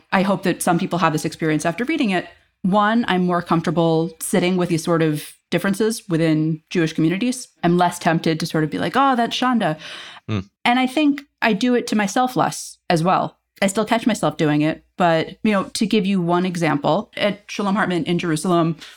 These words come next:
Speaker 1: we had this Shabbat dinner. Many of the people, we were sort of telling our Jewish stories,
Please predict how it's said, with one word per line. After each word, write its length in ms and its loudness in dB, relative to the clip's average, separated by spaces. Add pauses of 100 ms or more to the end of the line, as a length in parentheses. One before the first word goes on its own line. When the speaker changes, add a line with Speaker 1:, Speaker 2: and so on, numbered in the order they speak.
Speaker 1:
we 100 0
had 280 2
this 280 -2
Shabbat 360 -2
dinner. 360 0 (380)
Many 240 0
of 80 -2
the 60 -2
people, 580 -2
we 100 0
were 80 -2
sort 180 -4
of 60 -6
telling 280 -2
our 80 0
Jewish 240 -4
stories, 480 -2